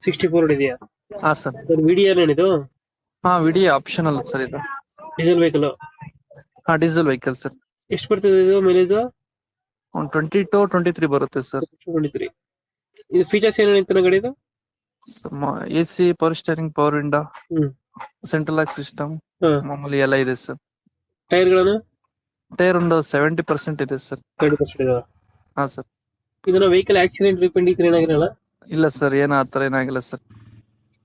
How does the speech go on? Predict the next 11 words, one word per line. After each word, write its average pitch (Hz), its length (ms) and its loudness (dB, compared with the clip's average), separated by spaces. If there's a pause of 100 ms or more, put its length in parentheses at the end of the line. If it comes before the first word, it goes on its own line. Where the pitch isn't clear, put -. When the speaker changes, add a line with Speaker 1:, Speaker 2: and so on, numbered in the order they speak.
(640)
Speaker 1:
ಎಲ್ಲಿ 208 180 2
ಲೊಕೇಶನ್ 208 400 0
ಇರೋದು 196 240 4
ಗಾಡಿ 185 160 2
ಇದು? 208 160 -2 (960)
Speaker 2:
ಸರ್, 165 180 -8
ಇದು 165 140 0
ಬೆಂಗಳೂರು 175 420 2
ಗ್ರಾಮಾಂತರ 160 440 0
ದೊಡ್ಡಬಳ್ಳಾಪುರ 143 500 0
ಸರ್. 139 280 -10